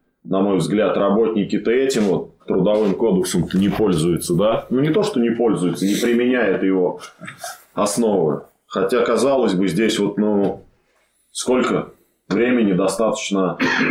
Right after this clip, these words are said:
работнику, ну, по крайней мере, по моим прики-, прикидкам, два-три обеда, чтобы просто прочитать.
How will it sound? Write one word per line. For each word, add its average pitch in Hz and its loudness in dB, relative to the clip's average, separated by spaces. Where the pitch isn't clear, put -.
работнику, 101 0
ну, 92 -2
по 107 0
крайней 113 2
мере, 110 0
по 101 -2
моим 113 0
прики-, - -4
прикидкам, 117 0
два-три 113 0
обеда, 110 2
чтобы 98 -2
просто 139 0
прочитать. - -2